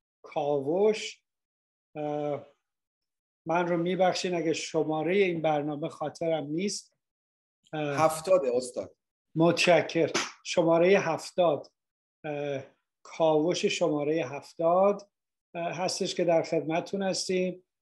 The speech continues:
Speaker 1: خانم دکتر در مسافرت هستن و لطف کردن به من، گفتن که، اه، من اداره کننده این برنامه باشم برای این جلسه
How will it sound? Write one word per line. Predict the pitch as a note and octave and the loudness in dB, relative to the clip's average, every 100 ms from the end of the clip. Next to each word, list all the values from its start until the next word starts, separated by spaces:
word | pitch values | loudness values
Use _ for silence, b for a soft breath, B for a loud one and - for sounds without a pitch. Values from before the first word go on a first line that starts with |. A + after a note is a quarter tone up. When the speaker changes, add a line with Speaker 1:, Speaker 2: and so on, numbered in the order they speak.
| _ _ | _ _
Speaker 1:
خانم | E3 F3 F3+ D#3 | -2 0 -2 0
دکتر | F3 - - F3+ F3+ E3+ E3+ | -2 -2 -2 2 2 2 -2
در | D#3 D3+ | -2 -2
مسافرت | C3+ C#3+ - D3+ C#3+ D3+ E3+ F3+ | -4 -8 -4 -4 -2 -2 0 0
هستن | F#3 - - F3 F3 E3+ _ _ _ _ _ | -2 -2 -4 -4 -4 -6 _ _ _ _ _
و | D3+ | -6
لطف | D3+ D3 D3+ E3+ - | -2 0 0 -2 -2
کردن | F3+ E3 E3+ D#3+ | 0 2 0 -2
به | D3+ | -4
من، | D3 D#3+ | -4 -4
گفتن | D#3 D#3+ - E3 D3+ | -4 -4 -4 -6 -4
که، | E3 E3 D#3 - _ _ _ _ _ | 0 0 0 -6 _ _ _ _ _
اه، | D3+ C#3 C3+ - _ _ _ _ _ _ _ E3 | -6 -4 -6 -10 _ _ _ _ _ _ _ 0
من | E3 | 2
اداره | F#3 D3+ D3+ D3+ D3 | 2 2 4 6 4
کننده | - D3 C#3+ C3 D#3+ F3+ F3+ F3 - | 4 0 0 2 2 4 4 4 0
این | F#3 E3+ | -6 -4
برنامه | E3 E3 E3+ E3 F3 | 0 0 -2 -6 -4
باشم | E3+ E3 - E3+ | 0 0 0 -2
برای | E3 D#3+ E3+ | 0 -2 -2
این | F#3+ E3 | -4 -2
جلسه | E3+ F3 E3+ - F3 F3 F3 E3+ | 0 0 -2 -4 -2 0 0 -2